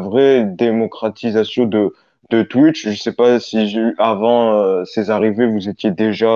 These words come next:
euh, sur Twitch, mais c'est vrai que maintenant, voilà, quoi, Twitch a pris une vraie ampleur. Moi, personnellement, depuis, euh, l'arrivée de Samuel Etienne et Thierry Moreau, je suis abonné sur, euh, Twitch.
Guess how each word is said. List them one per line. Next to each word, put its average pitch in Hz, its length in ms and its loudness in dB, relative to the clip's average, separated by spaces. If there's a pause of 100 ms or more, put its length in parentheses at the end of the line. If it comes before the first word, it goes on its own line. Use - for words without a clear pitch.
euh, 101 60 2
sur - 260 -6
Twitch, 147 320 0 (280)
mais 101 80 -2
c'est 110 140 0
vrai 113 180 0
que - 80 -6
maintenant, 120 360 2
voilà, 113 280 4
quoi, 107 260 0
Twitch 123 320 -4
a 110 60 0
pris 113 200 -4
une 107 140 0
vraie - 180 0
ampleur. 113 420 0
Moi, 107 140 0
personnellement, 107 640 0
depuis, 113 640 0
euh, 107 60 0 (400)
l'arrivée 104 500 0
de 101 40 -6
Samuel 107 300 2
Etienne 107 400 0
et 98 220 0
Thierry 104 220 -2
Moreau, 104 260 -2
je - 100 -10
suis 107 100 -2
abonné 101 360 -2
sur, 92 340 -2
euh, 92 40 -4
Twitch. - 420 -2